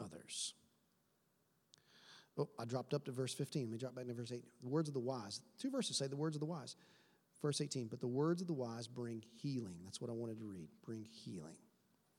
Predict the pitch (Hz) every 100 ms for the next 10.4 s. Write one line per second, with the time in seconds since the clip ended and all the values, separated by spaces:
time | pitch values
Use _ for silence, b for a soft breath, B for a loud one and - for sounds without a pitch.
0 | _ b b b b b b 143 190 233
1 | 330 220 165 151 165 - 143 117 104 95
2 | - - _ - - _ _ _ _ _
3 | _ _ _ _ _ _ _ _ _ _
4 | _ - - _ - 170 156 156 147 139
5 | - - - - _ _ - 139 139 135
6 | - 208 269 269 214 160 151 135 127 151
7 | 123 95 90 - - b b b b b
8 | b b b b b 156 170 277 294 254
9 | 247 - 226 185 202 208 196 190 202 220
10 | 208 208 214 -